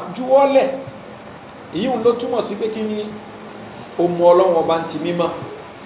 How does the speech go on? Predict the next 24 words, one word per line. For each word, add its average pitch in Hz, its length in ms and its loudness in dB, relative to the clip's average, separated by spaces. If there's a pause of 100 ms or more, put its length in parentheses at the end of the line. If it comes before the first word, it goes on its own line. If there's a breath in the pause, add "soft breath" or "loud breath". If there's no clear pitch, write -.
(520)
Ṣùgbọ́n 196 280 -2
ká 233 100 4
máa 233 160 2
mọ 226 160 0
àwọn 220 200 6
argument 220 480 0
tí 240 200 -8
ò 226 80 4
wúlò 208 340 2
wá, 180 180 6 (720)
nítorí 208 300 4
pé 208 120 4
a 208 80 8
fẹ́ 233 160 4
defend 220 440 0
àṣà 165 400 0
kan, 180 200 -4 (420)
nítorí 220 340 4
pé 220 80 8
a 220 100 10
fẹ́ 247 180 4
defend 226 400 2
iṣẹ́ 220 420 4
kan, 220 160 0